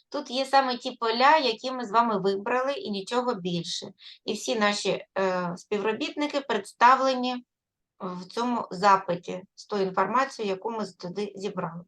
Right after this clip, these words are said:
Так ми створили запит простий.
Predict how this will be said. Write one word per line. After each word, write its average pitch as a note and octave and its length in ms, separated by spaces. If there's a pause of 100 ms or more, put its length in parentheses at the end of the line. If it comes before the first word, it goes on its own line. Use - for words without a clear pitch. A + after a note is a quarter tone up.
(1500)
Так D4+ 220
ми B3+ 140
створили A#3 720
запит A3+ 520 (840)
простий. G#3+ 720